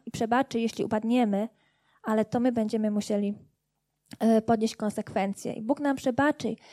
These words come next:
też pod warunkiem, że wy-, mm, wyznamy taką skruchę przed Nim i będziemy mieć chęć pokuty. Wiecie, pokuta to tak dzisiaj trochę tak się kojarzy, takie staroświeckie słowo, pokuta.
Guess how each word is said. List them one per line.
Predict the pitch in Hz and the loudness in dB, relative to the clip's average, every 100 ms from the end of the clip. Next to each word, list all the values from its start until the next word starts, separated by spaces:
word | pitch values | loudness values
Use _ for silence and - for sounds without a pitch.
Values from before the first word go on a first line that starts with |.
| - - | -12 -6
też | 285 | 0
pod | 277 262 | 0 4
warunkiem, | 247 277 294 - 226 233 - _ - | 6 4 2 0 -2 -2 -8 _ -6
że | 254 247 | 0 0
wy-, | 262 - _ _ _ _ _ _ _ - | -2 -6 _ _ _ _ _ _ _ -12
mm, | 240 233 233 233 233 233 233 226 220 226 | -8 -6 -6 -6 -6 -6 -6 -6 -8 -6
wyznamy | 233 233 269 269 | -6 0 0 0
taką | 262 247 240 | -4 -8 -8
skruchę | - - 294 320 220 | -8 0 2 2 -2
przed | - 226 214 | -2 -2 -2
Nim | 208 214 262 - _ - _ _ _ | 0 0 -2 -4 _ -20 _ _ _
i | - 269 269 | 0 2 2
będziemy | 254 247 277 277 | 2 2 2 2
mieć | 254 247 | 0 -2
chęć | - 269 - | -2 -2 0
pokuty. | 247 - 240 - 185 196 - - _ _ - - 277 | -4 -2 -4 -2 -2 -4 -10 -20 _ _ -20 -6 -2
Wiecie, | - 277 | 0 2
pokuta | 247 - 370 311 | 0 2 4 4
to | 277 269 | 2 0
tak | 262 - | -2 -4
dzisiaj | 294 - 277 | -4 2 2
trochę | 277 254 262 | 2 -2 -2
tak | 254 - 240 | -4 -8 -8
się | 262 | -6
kojarzy, | 254 247 262 254 - | 0 2 2 0 -2
takie | 240 233 | -6 -4
staroświeckie | 247 233 - 254 - 240 | 0 0 0 -4 -2 -6
słowo, | - 220 202 196 | -6 -6 -4 -4
pokuta. | - 247 262 - 180 | -4 -2 -2 -2 -4